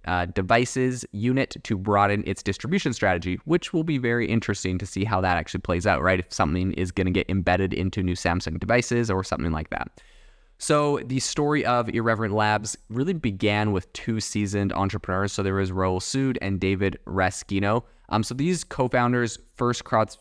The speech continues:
paths back in twenty eleven when they were both working at Microsoft, where they in-, where they initiated Microsoft Venture. So Sood later left to dive into a new gaming venture, while Raschino kind of started his own venture fund in twenty fourteen.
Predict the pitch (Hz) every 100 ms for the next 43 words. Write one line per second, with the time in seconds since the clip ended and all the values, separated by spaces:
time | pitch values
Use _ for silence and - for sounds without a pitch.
0 | - 107 101 101 - 98 98 - 95 95
1 | 92 - - - 107 76 90 90 107 107
2 | 92 90 85 - - 78 110 107 120 117
3 | 110 - - _ - 127 135 123 123 120
4 | - - - 113 123 120 117 113 113 110
5 | 107 113 113 - 117 110 110 101 92 95
6 | - - 104 107 - 113 160 - 80 -
7 | - - 104 98 92 - - - - -
8 | _ - - 175 175 160 - 110 113 117
9 | 110 104 104 - 110 101 95 - - 92
10 | 98 101 98 92 90 87 113 110 110 107
11 | 113 107 95 92 90 - - 90 95 -
12 | 104 101 98 104 95 - 90 95 98 -
13 | 85 92 95 - 92 95 - 95 98 98
14 | 92 90 90 90 90 - 87 98